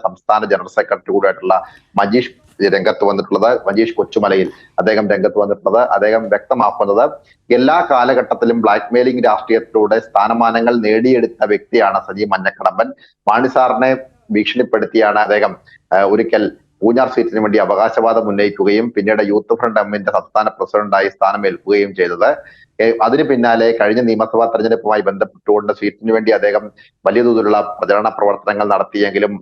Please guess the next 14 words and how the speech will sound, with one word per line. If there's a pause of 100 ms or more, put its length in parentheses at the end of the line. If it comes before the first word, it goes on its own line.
നേതാക്കന്മാരെ
ചാക്കിട്ട്
പിടിക്കാൻ
ശ്രമിച്ചുവെങ്കിലും (340)
സീറ്റ്
കിട്ടാതെ
വന്നപ്പോൾ
അദ്ദേഹം
വീണ്ടും
ബ്ലാക്ക്മെയിൽ
രാഷ്ട്രീയവുമായി
രംഗത്ത്
വന്നു. (380)
ഇതിന്